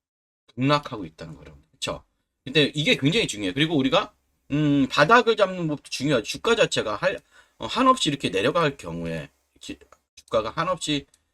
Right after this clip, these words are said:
내려갈 경우에 어때요? 아, 이 바닥이 어딜까 잘 모른단 말이야.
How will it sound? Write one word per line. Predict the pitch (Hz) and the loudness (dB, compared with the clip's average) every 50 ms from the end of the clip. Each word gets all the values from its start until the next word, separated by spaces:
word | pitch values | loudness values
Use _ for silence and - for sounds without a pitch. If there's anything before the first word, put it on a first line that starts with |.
| _ _ _ | _ _ _
내려갈 | - 95 95 113 127 143 143 135 131 | -4 0 0 2 4 6 4 4 4
경우에 | - 107 90 98 123 127 | 0 -6 -6 -4 -4 -6
어때요? | 90 80 - - 156 170 - _ - - - - - - - _ | -6 -6 -2 -4 -4 -4 -4 _ -12 -10 -8 -8 -8 -10 -14 _
아, | - - 135 | -16 -12 -12
이 | 160 | -12
바닥이 | 175 - - - 139 208 214 240 214 196 | -12 -10 -10 -8 -2 -2 -2 0 0 -2
어딜까 | - - 143 175 170 - - 165 | -2 -2 -4 -6 -6 -4 -4 -4
잘 | - - 127 107 | -2 -2 -4 -6
모른단 | 104 110 123 202 233 220 202 165 127 | -4 -4 -6 -4 -4 -2 -2 -2 -2
말이야. | 98 87 82 78 | -4 -6 -8 -10